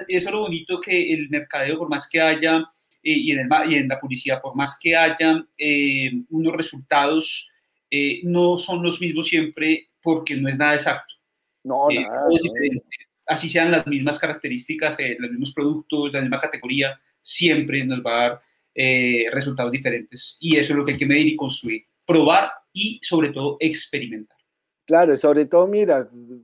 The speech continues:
Speaker 2: pues uno, las empresas, y más si estás trabajando en agencias grandes, mm, comienzan a enviar esas campañas en las cuales tú la hiciste o participaste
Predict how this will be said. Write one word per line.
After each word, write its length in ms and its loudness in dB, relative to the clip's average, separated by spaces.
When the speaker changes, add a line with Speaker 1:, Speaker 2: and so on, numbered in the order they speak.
Speaker 2:
pues 260 -6
uno, 480 0
las 180 -2
empresas, 600 4
y 80 4
más 180 4
si 80 -6
estás 260 2
trabajando 400 0
en 60 2
agencias 480 0
grandes, 580 2
mm, 260 0
comienzan 600 2
a 60 2
enviar 380 6
esas 260 0
campañas 560 2
en 60 -2
las 160 0
cuales 260 2
tú 180 6
la 160 6
hiciste 460 2
o 100 2
participaste 1160 0